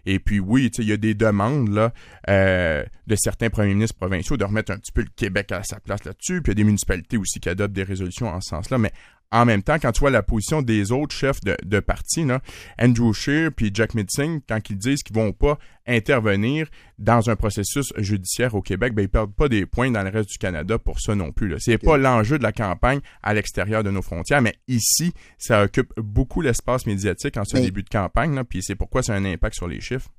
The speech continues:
Speaker 2: Ok, mais inversement, est-ce que quand Monsieur Trudeau dit, « Je ferme pas la porte, peut-être que
Speaker 1: Mhm.
Speaker 2: je vais jouer un rôle important là-dedans », euh, c'est quand même la Charte canadienne qui est attaquée, je vais défendre
Speaker 1: Oui.
Speaker 2: la Charte. Est-ce qu'il gagne des, parce que c'est ça son pari,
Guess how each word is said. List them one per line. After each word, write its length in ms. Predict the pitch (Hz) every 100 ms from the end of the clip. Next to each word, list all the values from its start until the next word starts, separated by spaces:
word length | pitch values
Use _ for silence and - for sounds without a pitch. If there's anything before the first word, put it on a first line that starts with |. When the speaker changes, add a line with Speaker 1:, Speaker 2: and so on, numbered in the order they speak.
| -
Speaker 2:
Ok, 120 | 127
mais 200 | 170 151
inversement, 520 | 139 170 143 131 190 -
est-ce 180 | 135 123
que 200 | - 196 -
quand 140 | - 175
Monsieur 200 | 160 180
Trudeau 380 | - 151 160 135
dit, « 300 | 117 143 127 - _ _ _ _ _
Je 100 | -
ferme 180 | - 135
pas 140 | - 185
la 120 | 131
porte, 300 | 139 151 -
peut-être 340 | - 135 180 98
que 80 | 131
Speaker 1:
Mhm. 60 |
Speaker 2:
je 60 | 120
vais 100 | 123
jouer 200 | 127 135
un 40 |
rôle 240 | 117 135 131
important 460 | 123 127 - 143
là-dedans », 440 | 143 113 110 120 127 - _ _ 104
euh, 220 | 101 98 -
c'est 260 | - 165
quand 140 | 156 135
même 160 | 135 139
la 100 | 117
Charte 240 | 151 -
canadienne 460 | 143 120 113 135 131
qui 80 |
est 100 | 127
attaquée, 520 | 127 110 110 - 127 - -
je 80 |
vais 100 | 113
défendre 360 | 120 196 - 160
Speaker 1:
Oui. 60 | 139
Speaker 2:
la 60 |
Charte. 300 | 110 151 151 _
Est-ce 200 | 131 127
qu'il 140 | - 131
gagne 260 | 147 190 190
des, 120 | 131
parce 200 | - -
que 80 | 113
c'est 140 | 127
ça 140 | 120 277
son 160 | 220
pari, 340 | 151 135 156